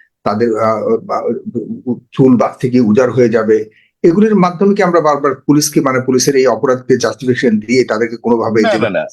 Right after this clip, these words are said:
Speaker 2: এটা, এ-, এ-, এভাবে ব্যাপারটা আসলে এরকম হবে না। ব্যাপারটা হচ্ছে এরকম, আপনি হঠাৎ করেই কিন্তু
Speaker 1: কারণ এখনো
Speaker 2: সব
Speaker 1: পর্যন্ত
Speaker 2: জা-,
Speaker 1: শান্তিপূর্ণ অবস্থা যেটা রয়েছে শুধুমাত্র সেনাবাহিনীর কারণে।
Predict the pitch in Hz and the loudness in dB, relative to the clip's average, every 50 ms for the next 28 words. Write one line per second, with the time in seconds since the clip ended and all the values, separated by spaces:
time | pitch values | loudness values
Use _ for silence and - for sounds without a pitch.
0 | _ _ _ 151 160 143 120 - - 160 - - 151 156 147 135 147 165 156 143 | _ _ _ -4 -2 0 0 0 -4 -6 -6 -6 -6 -4 -4 -4 -4 -4 -4 -4
1 | 131 160 160 156 180 160 - 170 139 165 - 185 196 196 165 180 165 131 117 104 | -4 -4 -4 -4 -6 -4 -4 -4 -4 -4 -4 -2 -2 -2 -2 -4 -4 -4 -4 -4
2 | 90 73 67 67 73 110 120 135 135 - 151 - 170 170 175 147 165 143 139 131 | -4 -6 -10 -10 -8 -6 -6 -4 -6 -6 -4 -2 -2 -2 -2 -2 -2 -2 -2 -4
3 | - - 120 123 147 190 185 - - 190 185 196 190 156 175 170 185 165 - - | -4 -6 -8 -6 -6 -6 -6 -4 -2 -2 0 0 -2 -2 -4 -4 -4 -2 -2 -4
4 | 170 - - 247 240 247 233 156 180 165 - - 151 147 - 196 - 226 214 220 | -2 0 -2 -2 -2 -2 -2 -2 -2 -2 -2 -2 -2 -4 -4 -4 -6 -6 -4 0
5 | 226 233 220 202 190 185 - 196 160 175 175 202 175 170 190 196 190 170 147 - | 0 0 0 0 -2 -2 -2 -2 -2 -2 0 2 2 4 2 2 2 -2 -4 -4
6 | - 220 240 220 202 175 - 165 156 147 139 143 143 143 135 135 131 113 110 98 | -2 -2 0 0 -2 -2 0 0 0 0 0 0 0 0 0 -2 -2 -4 -6 -8
7 | - | -10